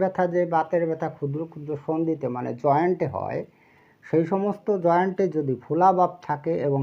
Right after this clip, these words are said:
সেখানে বেদনা থাকে, তাহলে কিন্তু আপনি অব্যর্থ ফল পাবেন এই ওষুধটি প্রয়োগ করে। এটা ভালো করে মনে রাখতে হবে।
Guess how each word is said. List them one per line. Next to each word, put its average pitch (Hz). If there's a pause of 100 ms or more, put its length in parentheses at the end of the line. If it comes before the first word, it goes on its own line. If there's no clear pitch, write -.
(100)
সেখানে 135
বেদনা 175
থাকে, 117
তাহলে 135
কিন্তু 139 (100)
আপনি 127
অব্যর্থ 147 (160)
ফল 131 (100)
পাবেন 117
এই 104 (120)
ওষুধটি -
প্রয়োগ 123
করে। 107
এটা 113
ভালো 110
করে 160 (120)
মনে 147
রাখতে -
হবে। 92